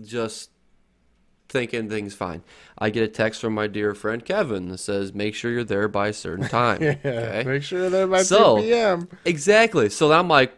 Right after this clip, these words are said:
Speaker 1: "Okay, well, I'm gonna get up and leave right now."
Speaker 2: <laughs> Yeah,
Speaker 1: Like, I
Speaker 2: right.
Speaker 1: liter-, I literally
Speaker 2: Guess I
Speaker 1: got up
Speaker 2: don't
Speaker 1: and
Speaker 2: have
Speaker 1: left.
Speaker 2: that much
Speaker 1: I,
Speaker 2: time.
Speaker 1: well, yeah, you texted me, I think it was, I mean, it was somewhere around, like,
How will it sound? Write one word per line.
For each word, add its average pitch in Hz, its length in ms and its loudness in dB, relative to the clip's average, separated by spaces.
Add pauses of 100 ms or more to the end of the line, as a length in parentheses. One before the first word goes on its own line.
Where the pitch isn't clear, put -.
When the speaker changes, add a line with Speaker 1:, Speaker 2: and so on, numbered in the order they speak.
(140)
Speaker 1:
"Okay, 165 580 0
well, 170 440 2
I'm 190 120 -2
gonna 123 140 -2
get 135 120 2
up 151 120 2
and 151 100 -2
leave 151 180 -2
right 139 200 4
now." 202 120 2
Speaker 2:
<laughs> - 20 0
Yeah, 214 200 10
Speaker 1:
Like, 214 160 8
I - 140 10
Speaker 2:
right. - 120 4
Speaker 1:
liter-, 165 240 4
I 165 140 8
literally 190 520 8
Speaker 2:
Guess 147 120 0
I - 20 8
Speaker 1:
got 139 140 10
up 151 80 6
Speaker 2:
don't - 40 2
Speaker 1:
and 165 60 2
Speaker 2:
have 147 80 4
Speaker 1:
left. 139 180 4
Speaker 2:
that 151 100 -8
much 151 100 -4
Speaker 1:
I, - 60 -4
Speaker 2:
time. - 440 -12 (280)
Speaker 1:
well, 156 160 4
yeah, 165 140 6
you 127 240 -2
texted 196 400 -2
me, 143 120 -2
I 127 40 -2
think 131 380 -4
it 101 180 -6
was, 131 200 -2
I 139 60 0
mean, 151 120 0
it - 20 2
was 156 100 -2
somewhere 165 420 2
around, 123 220 2
like, 104 240 -2